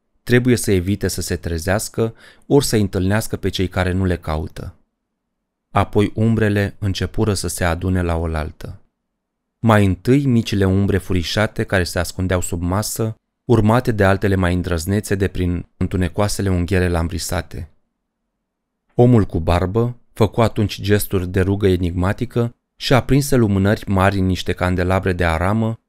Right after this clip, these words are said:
ornamentate în mod curios. Arunca mereu priviri fugare spre ușă, de parcă ar fi pândit pe cineva. Așteptarea nu-i fu zadarnică, pentru că nu peste mult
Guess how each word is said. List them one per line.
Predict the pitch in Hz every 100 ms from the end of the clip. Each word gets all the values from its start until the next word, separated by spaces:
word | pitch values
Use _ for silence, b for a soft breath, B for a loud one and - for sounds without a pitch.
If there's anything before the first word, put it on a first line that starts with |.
| _
ornamentate | - 110 104 95 92 87 104 107 104
în | 98
mod | 92 95
curios. | - 95 92 85 82 - - _ _ _ _ _ _ _ -
Arunca | 110 104 95 123
mereu | 120 110
priviri | 104 95 92 98
fugare | - 101 95 90
spre | - -
ușă, | 92 107 - 107
de | 98
parcă | 95 90
ar | 90
fi | - -
pândit | 90 90 95 -
pe | -
cineva. | 90 85 87 82 80 - _ _ _ _ _ _ _ _
Așteptarea | 107 101 98 - 107 107
nu-i | 107
fu | 101 95
zadarnică, | 92 85 87 80 82 85 - - _ _ -
pentru | 127 107
că | 113
nu | 123
peste | 139 117 -
mult | 101 98 131 -